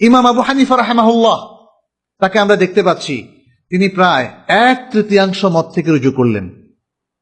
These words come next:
মজা করার জন্য? কি জন্য রুজু করলেন? কারণ তার কাছে হক ফিরে এসছে।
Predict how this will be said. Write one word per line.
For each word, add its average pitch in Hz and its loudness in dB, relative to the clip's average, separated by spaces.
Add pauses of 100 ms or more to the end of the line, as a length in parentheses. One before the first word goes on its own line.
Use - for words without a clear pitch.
(140)
মজা 143 0
করার 185 0
জন্য? 156 -2 (1700)
কি 220 0
জন্য 277 4
রুজু 240 4
করলেন? 156 2 (960)
কারণ 165 0
তার 151 0
কাছে 156 -4
হক 147 0 (1400)
ফিরে 156 2
এসছে। 117 -6